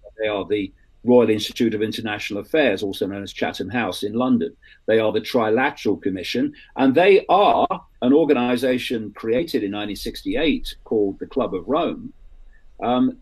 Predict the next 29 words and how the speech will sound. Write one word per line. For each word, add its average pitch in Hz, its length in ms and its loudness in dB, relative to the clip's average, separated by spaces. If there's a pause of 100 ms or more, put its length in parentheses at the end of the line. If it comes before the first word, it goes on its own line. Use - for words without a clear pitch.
(220)
this 135 340 2
is 143 160 4
the 127 140 6
organization 110 1040 2
that 107 200 -4
was - 140 -6
specifically - 1040 0
set - 440 -4
up 80 300 -12 (680)
to, 143 440 8
um, 127 460 0
exploit 139 800 0 (100)
environmental 120 800 -2
concerns 104 720 -6
to - 100 -12
justify 120 560 -6
the 104 100 -6
centralization 98 840 -6
of - 100 -16
power 90 320 -6
in 95 60 -8
the 98 80 -4
world. 139 320 0 (680)
And 113 120 2
that's 151 280 0
why 117 520 2
the 117 280 -2
solutions - 1200 0 (520)
to, 110 460 2